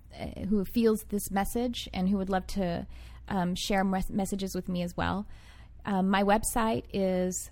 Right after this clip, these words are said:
uh, Trisha Carr Charm, uh, T R I C I A C A R R C H A R M.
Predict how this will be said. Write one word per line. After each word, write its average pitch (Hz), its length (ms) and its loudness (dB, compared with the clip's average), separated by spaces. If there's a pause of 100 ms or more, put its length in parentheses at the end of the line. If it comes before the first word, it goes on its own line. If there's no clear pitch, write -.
(140)
uh, 190 240 -4
Trisha 262 420 0 (140)
Carr 208 440 0 (120)
Charm, 220 520 0 (180)
uh, 175 280 -2 (540)
T - 120 0
R 180 120 4
I 180 120 0
C 196 280 0
I 180 120 2
A 190 480 0
C 185 320 -2
A 175 160 0
R 185 200 -2
R 185 340 -4 (160)
C - 380 -4
H - 220 -4
A 190 120 0
R 180 180 0
M. 202 320 0